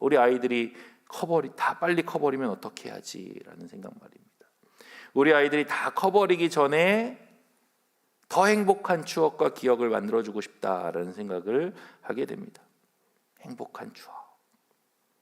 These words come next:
남겨주고자 할 때 남겨줄 수 있는 기회를 놓치지 않아야 하는 거죠. 저도 오늘 가는데요. 한 명은 따라가고 한 명은 안 따라갑니다.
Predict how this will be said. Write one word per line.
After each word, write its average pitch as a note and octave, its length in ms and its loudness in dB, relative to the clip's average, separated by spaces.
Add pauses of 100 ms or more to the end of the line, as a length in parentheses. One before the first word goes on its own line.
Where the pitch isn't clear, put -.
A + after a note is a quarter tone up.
(800)
남겨주고자 A#2+ 960 0
할 A2+ 420 -4
때 C#3+ 100 0
남겨줄 G#2 460 -2
수 - 140 -10
있는 E2+ 320 -8
기회를 G2 680 -2 (240)
놓치지 - 340 -10
않아야 F2 240 -10
하는 A2 200 -12
거죠. - 300 -20 (680)
저도 D#3+ 220 4
오늘 C#3 200 2
가는데요. A#2 720 -2 (1120)
한 G3 200 -2
명은 F3+ 280 2
따라가고 C#3 400 2
한 E3 160 -4
명은 D3 200 -4
안 F2+ 140 -8
따라갑니다. D#2+ 720 -6